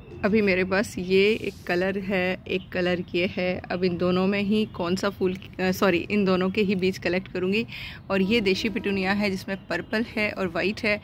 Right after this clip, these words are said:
इनके भी करूँगी। और बीज कहाँ होते हैं इनके,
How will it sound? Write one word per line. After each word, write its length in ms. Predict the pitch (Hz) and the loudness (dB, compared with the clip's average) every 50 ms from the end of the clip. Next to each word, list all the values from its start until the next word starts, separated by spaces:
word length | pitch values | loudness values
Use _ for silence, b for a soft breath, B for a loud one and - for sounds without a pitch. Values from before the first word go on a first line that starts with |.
| B B B B B B B B B - | B B B B B B B B B 0
इनके 260 | 220 220 202 226 226 | 0 2 4 4 4
भी 120 | 233 233 | 4 2
करूँगी। 440 | 214 226 208 208 208 202 214 220 226 | 0 0 0 2 2 2 2 0 0
और 180 | - - 190 180 | 0 -2 -4 -2
बीज 280 | 170 196 214 226 220 | 0 0 0 0 -2
कहाँ 340 | - - 180 180 180 214 220 | -2 -2 -2 0 2 0 0
होते 280 | 226 247 254 190 - 202 | 0 0 -4 -2 -2 -2
हैं 240 | 214 214 208 190 190 | 0 0 0 0 0
इनके, 280 | 190 190 190 233 254 | 0 0 -2 -2 -4